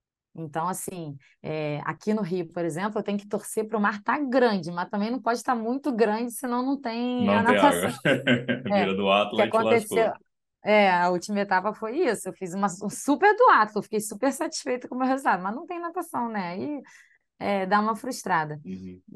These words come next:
Speaker 1: Mas lá em Fortaleza já é diferente, né? Em
Speaker 2: É.
Speaker 1: Maceió tava igual a piscina.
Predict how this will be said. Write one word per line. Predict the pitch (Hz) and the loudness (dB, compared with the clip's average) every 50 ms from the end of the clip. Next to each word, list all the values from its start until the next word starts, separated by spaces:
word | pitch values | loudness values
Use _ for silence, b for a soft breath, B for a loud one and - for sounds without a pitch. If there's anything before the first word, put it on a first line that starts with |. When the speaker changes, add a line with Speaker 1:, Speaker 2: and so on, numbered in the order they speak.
| 180 190 185 | -10 -10 -4
Speaker 1:
Mas | - 196 196 196 196 202 202 196 196 196 190 190 185 180 180 170 165 - - - - - _ - | 0 0 2 2 2 0 0 -2 -2 -2 -2 -4 -4 -6 -6 -8 -10 -10 -12 -14 -16 -16 _ -4
lá | 175 185 190 190 233 | 0 2 2 2 2
em | 277 | 0
Fortaleza | 277 - 247 214 214 - 202 190 190 190 208 254 277 269 240 240 220 | -2 -4 -4 -2 0 0 0 0 0 0 0 0 0 -2 -2 -4 -4
já | 202 196 220 196 180 | -4 -2 0 0 0
é | 180 | 0
diferente, | 170 - - - - - 277 254 214 196 196 - - | -2 -8 -10 -8 -6 -4 -2 -2 -4 -4 -6 -8 -8
né? | 185 185 180 175 | -8 -6 -6 -6
Em | 190 208 | -4 -4
Speaker 2:
É. | |
Speaker 1:
Maceió | 226 233 240 240 - - 233 214 214 226 247 | -2 -2 -2 -4 -2 0 2 4 4 4 2
tava | 247 247 226 226 233 240 | 2 0 0 0 0 -2
igual | 220 202 214 240 269 | 0 2 4 4 4
a | 320 | 4
piscina. | - 415 - - - 214 165 151 151 151 151 | 2 0 0 -2 -4 -4 -6 -6 -8 -10 -12